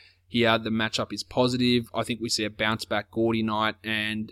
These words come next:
and a nu-, number that approaches forty, so he's a decent play at the small forward position. Rudy Gay, I won't use him first game back. Joe Johnson, Joe Ingles, they come into play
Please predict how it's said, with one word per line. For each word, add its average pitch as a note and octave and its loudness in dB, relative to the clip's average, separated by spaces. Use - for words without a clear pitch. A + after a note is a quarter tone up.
and C3+ -4
a C3 2
nu-, C3 0
number C#3+ 2
that C3 0
approaches B2 -4
forty, A#2 -2
so - -6
he's A2+ -2
a A2 -6
decent A2 -4
play G#2+ -2
at A2 0
the A2 -8
small A2 -4
forward G#2+ -4
position. A2 -2
Rudy C#3 4
Gay, B2 4
I - -2
won't A#2+ 2
use A2+ -4
him A2+ -6
first A2 -2
game G#2 -6
back. A2 0
Joe A#2 2
Johnson, A2+ -2
Joe G#2+ 0
Ingles, G#2+ -6
they A2 0
come A2+ -4
into A2 -6
play G#2+ -2